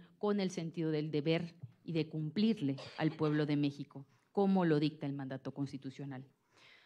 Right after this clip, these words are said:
Por último, las causales de nulidad de elecciones de personas juzgadoras del Poder Judicial también están definidas y se establece que debe estar plenamente acreditadas y demostrar que fueron determinantes para el resultado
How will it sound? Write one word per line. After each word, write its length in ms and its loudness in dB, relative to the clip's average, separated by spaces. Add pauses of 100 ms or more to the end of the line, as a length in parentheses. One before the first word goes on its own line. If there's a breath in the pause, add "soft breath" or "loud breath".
(140 soft breath)
Por 180 8
último, 640 4 (120)
las 220 2
causales 480 2
de 80 4
nulidad 420 4
de 120 0
elecciones 500 2
de 100 2
personas 440 -4
juzgadoras 520 -2
del 120 -2
Poder 260 -2
Judicial 640 -2
también 320 2
están 300 -2
definidas 640 0 (340 soft breath)
y 100 -6
se 100 4
establece 540 2
que 120 0
debe 200 0
estar 420 -4
plenamente 600 4
acreditadas 640 -2
y 60 0
demostrar 380 -2
que 100 -4
fueron 280 -2
determinantes 800 -4
para 180 -8
el 80 -8
resultado 640 -8